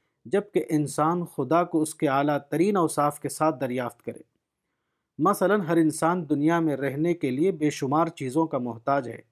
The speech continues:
یہ چیزیں اس نے خود نہیں پیدا کی ہیں۔ اس کا ایک دینے والا اور وہ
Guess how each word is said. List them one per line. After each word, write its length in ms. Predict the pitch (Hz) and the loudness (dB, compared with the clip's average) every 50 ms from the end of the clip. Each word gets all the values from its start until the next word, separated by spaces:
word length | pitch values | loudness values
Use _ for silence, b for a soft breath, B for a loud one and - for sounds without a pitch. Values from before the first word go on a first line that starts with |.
| _ _ _ _ _ _ _ _ _ _ _ _ _ _ _ _ _ | _ _ _ _ _ _ _ _ _ _ _ _ _ _ _ _ _
یہ 200 | 131 156 214 226 | 0 2 2 2
چیزیں 340 | - - 208 202 190 214 247 | 2 2 2 2 4 4 4
اس 220 | 233 208 208 208 | 4 4 2 2
نے 140 | 220 220 226 | 2 2 2
خود 340 | 202 - - - 240 220 208 | 0 0 0 2 2 2 2
نہیں 260 | 208 202 196 214 226 | 2 2 4 4 2
پیدا 340 | 220 - 190 160 156 156 143 | 2 2 2 2 4 2 0
کی 260 | 131 - - 131 120 | 0 -2 -8 -10 -10
ہیں۔ 160 | 110 107 - _ _ _ _ _ _ _ _ _ _ _ _ _ _ _ _ _ - | -10 -14 -18 _ _ _ _ _ _ _ _ _ _ _ _ _ _ _ _ _ -2
اس 180 | 165 170 - - | -2 -2 -2 0
کا 100 | - 202 | 0 0
ایک 360 | - 190 190 160 139 117 113 | 2 2 0 -2 -6 -4 2
دینے 280 | 147 156 160 170 170 | 2 4 4 4 2
والا 380 | 156 139 135 131 135 147 156 175 | 2 2 2 2 2 2 2 2
اور 300 | 165 - 143 147 151 160 160 147 139 | 2 2 2 2 2 2 2 0 0
وہ 340 | 151 175 190 196 196 180 - | 0 0 2 2 2 0 -2